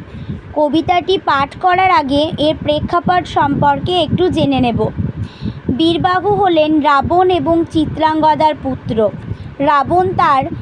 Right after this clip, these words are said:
স্বর্ণলঙ্কার চূড়া থেকে বীরবাহুর মৃতদেহ এবং তার সাথে লঙ্কাপুরীর সৈন্যদের মৃতদেহ দেখতে পাচ্ছেন।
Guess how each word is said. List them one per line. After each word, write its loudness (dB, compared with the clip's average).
স্বর্ণলঙ্কার 2
চূড়া 2
থেকে 0
বীরবাহুর 2
মৃতদেহ 2
এবং 2
তার 2
সাথে 0
লঙ্কাপুরীর 2
সৈন্যদের 2
মৃতদেহ 2
দেখতে 0
পাচ্ছেন। 0